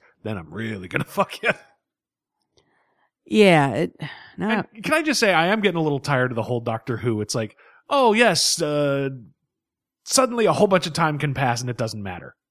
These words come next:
Speaker 1: We'll have a twenty-four year dinner. I'll punch a diamond wall for four billion years." It loses its shock value after a while.
Speaker 2: Yeah, I, I, I can see that. Um,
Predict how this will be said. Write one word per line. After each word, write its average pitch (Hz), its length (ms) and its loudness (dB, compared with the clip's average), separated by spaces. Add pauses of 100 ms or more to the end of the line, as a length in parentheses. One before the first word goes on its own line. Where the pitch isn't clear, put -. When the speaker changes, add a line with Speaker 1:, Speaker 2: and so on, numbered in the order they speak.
(120)
Speaker 1:
We'll 311 120 2
have 254 100 2
a 202 40 -4
twenty-four 143 540 0
year 110 380 -4 (140)
dinner. 113 440 -6 (800)
I'll 226 260 4
punch - 360 -2
a 143 60 0
diamond 117 420 -2
wall 107 440 2
for 98 160 -8
four 117 280 0
billion 104 580 0
years." 107 380 0
It 139 80 -6
loses 214 420 4
its - 140 -6
shock 92 360 -2
value 76 360 -8
after 80 240 -8
a 85 80 -2
while. 69 340 -6 (500)
Speaker 2:
Yeah, 247 420 4
I, 226 80 0
I, 240 260 0
I 220 80 0
can 208 140 -2
see 175 180 -2
that. 156 240 -2 (180)
Um, 170 480 4